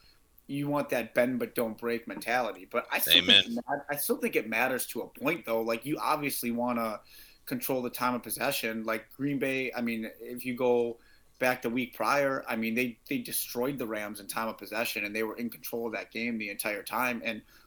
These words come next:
Speaker 1: even against, against Tampa, like, they were moving the ball up and down the field. It was just like, dude, a couple,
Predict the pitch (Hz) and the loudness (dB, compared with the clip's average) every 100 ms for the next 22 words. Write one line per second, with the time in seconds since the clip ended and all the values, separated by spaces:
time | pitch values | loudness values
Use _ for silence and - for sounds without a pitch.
0 | _ - 135 139 139 135 135 131 135 123 | _ -2 0 0 -2 -2 0 0 0 0
1 | - - - 139 113 120 117 110 - 131 | -2 -4 -12 -12 -6 -2 -2 -2 0 0
2 | 131 113 101 127 143 120 139 139 113 110 | 0 -4 -2 0 2 2 0 0 -2 0
3 | 110 110 113 - 107 139 101 - 120 127 | 2 2 -2 -4 -8 -8 -10 -4 0 0
4 | 107 98 - 110 - 107 101 113 98 - | -2 -6 -6 -4 -2 -2 -4 -6 -6 -6
5 | 113 113 113 | -4 -2 -4